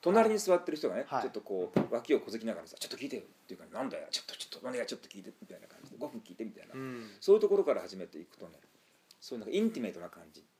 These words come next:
Speaker 1: ていうのかな。
Speaker 2: うん。
Speaker 1: なんか打ち明け話をしていますというかね。
Speaker 2: はい。ほう。
Speaker 1: それがね、割とつかみとしてはね、
Speaker 2: はい。
Speaker 1: 大事なんですよね。
Speaker 2: うん。じゃあやっぱり、まあ、本っていうメディアも情報がたくさん詰まっているし、論理的に、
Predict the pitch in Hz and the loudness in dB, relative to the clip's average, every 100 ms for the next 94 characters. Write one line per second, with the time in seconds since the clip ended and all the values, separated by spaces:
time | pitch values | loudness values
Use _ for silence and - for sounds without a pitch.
0 | _ - - 95 113 113 107 110 120 127 | _ -20 -20 -18 -18 -18 -16 -12 -10 -8
1 | 131 135 139 185 190 180 160 156 135 - | -6 -4 0 8 8 8 4 4 2 -6
2 | 87 80 - 90 85 80 - - - - | -10 -12 -12 -12 -12 -14 -16 -18 -20 -20
3 | - - - 127 95 - _ _ _ _ | -20 -20 -8 -6 -6 -14 _ _ _ _
4 | _ - 131 131 120 117 - 131 - - | _ -16 -10 -8 -8 -10 -12 -14 -16 -18
5 | - - 160 175 160 151 127 95 92 92 | -16 -6 0 0 0 -2 -4 -8 -10 -16
6 | - - 110 101 - _ _ _ _ - | -18 -4 -2 -2 -4 _ _ _ _ -16
7 | - 113 110 110 82 - 90 73 - - | -10 -6 -6 -6 -12 -12 -14 -14 -20 -12
8 | 131 107 90 _ _ _ _ _ _ _ | -10 -10 -12 _ _ _ _ _ _ _
9 | 87 90 87 82 - _ - 120 120 117 | -14 -14 -16 -20 -20 _ -20 -20 -18 -16
10 | 113 110 107 107 107 - - _ 107 - | -18 -18 -20 -20 -20 -20 -20 _ -18 -8
11 | 185 139 117 - 247 233 147 127 143 151 | -6 -4 -4 0 0 2 -2 -2 -2 2
12 | 135 113 113 139 135 135 131 120 131 123 | 2 0 -4 -4 -2 -2 -4 -6 -6 -4
13 | 131 127 - 117 113 117 110 113 127 131 | -4 -4 -4 -6 -6 -8 -10 -8 -8 -6
14 | 127 127 123 120 120 | -6 -8 -8 -8 -8